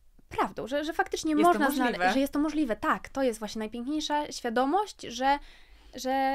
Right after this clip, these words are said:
Speaker 1: e, faktycznie ta taka, może nie to, że bajkowa, bo to, to też jest takie
Speaker 2: Disneyowska.
Speaker 1: Tak, <laughs> taka disneyowska.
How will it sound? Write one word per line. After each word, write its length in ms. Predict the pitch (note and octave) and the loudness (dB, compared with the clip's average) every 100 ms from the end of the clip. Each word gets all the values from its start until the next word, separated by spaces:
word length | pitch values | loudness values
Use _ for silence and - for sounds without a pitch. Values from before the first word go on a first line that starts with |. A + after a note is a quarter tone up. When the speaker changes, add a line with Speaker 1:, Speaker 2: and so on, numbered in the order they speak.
| - | -2
Speaker 1:
e, 140 | B3+ | -6
faktycznie 1000 | - B3+ - C#4 - C4 C4 C4 B3+ B3 - B3+ | -6 -8 -6 -8 -6 -2 0 0 0 -2 -6 -8
ta 140 | B3+ | -6
taka, 480 | B3+ B3+ B3+ B3 B3 | -6 -6 -4 -2 0
może 260 | B3+ B3+ C4+ | -2 -4 -2
nie 160 | D4+ | -2
to, 120 | F#4 D4 | 0 -2
że 120 | C#4+ | 0
bajkowa, 540 | C#4 - E4+ E4 C4+ | -2 0 2 2 2
bo 120 | B3 | -2
to, 220 | B3+ B3+ B3 | -2 -2 -4
to 100 | B3+ | -6
też 160 | A#3+ | -8
jest 140 | A3+ - | -10 -12
takie 520 | G#3+ G#3+ G#3 G#3 G#3 A3 - - _ - | -8 -4 -2 -2 -4 -10 -18 -20 _ -8
Speaker 2:
Disneyowska. 920 | A#3+ A#3 A#3 A3+ A3+ - - G#3+ A#3 C#4 | -6 -4 0 0 0 -6 -2 0 0 2
Speaker 1:
Tak, 360 | A#3+ F4 E4+ - - - | 6 10 12 10 8 4
<laughs> 200 | - C#5+ | 4 6
taka 280 | - F4 F4+ | 8 8 8
disneyowska. 520 | E4 E4 E4+ F4 - | 6 4 2 2 0